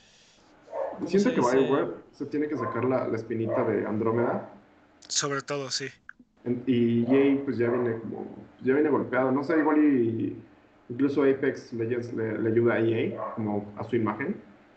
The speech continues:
Speaker 3: Yo, yo creo que podría ser, eh, si, si el lanzamiento de Anthe-, Anthem es bueno, puede ser el uno o dos que E A necesitaba para irse sacudiendo esa mala reputación y esa mal sabor de boca que todos traemos con, con la compañía.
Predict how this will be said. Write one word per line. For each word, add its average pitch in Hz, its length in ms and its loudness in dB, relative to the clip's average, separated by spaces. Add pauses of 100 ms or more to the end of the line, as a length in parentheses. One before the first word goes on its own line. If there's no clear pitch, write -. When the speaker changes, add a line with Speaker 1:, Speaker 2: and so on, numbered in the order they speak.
(440)
Speaker 3:
Yo, 196 220 2
yo 208 180 -2
creo 247 160 0
que - 100 -2
podría 190 280 2
ser, 196 200 0 (240)
eh, 170 180 -18
si, 165 560 -6
si 165 140 -2
el 165 100 -4
lanzamiento 175 460 -4
de 180 100 -2
Anthe-, 170 260 -8
Anthem 165 380 -4
es 151 140 -6
bueno, 170 360 -4 (640)
puede 165 200 2
ser 170 180 4
el 160 140 2
uno 165 220 -4
o 151 40 -4
dos 143 400 -4
que 123 640 -8
E 139 340 0
A 143 60 -8
necesitaba 131 600 -2
para 120 380 -8
irse 127 280 -2
sacudiendo 135 460 -4
esa 131 140 -6
mala 131 260 -2
reputación 120 760 -4
y 120 60 -12
esa 113 680 -10 (560)
mal 143 160 2
sabor 147 280 2
de 139 80 -2
boca 135 240 -6
que 120 100 -8
todos 127 260 -8
traemos 120 400 -8
con, 110 240 -20 (300)
con 117 140 -16
la 113 80 -8
compañía. 117 540 -14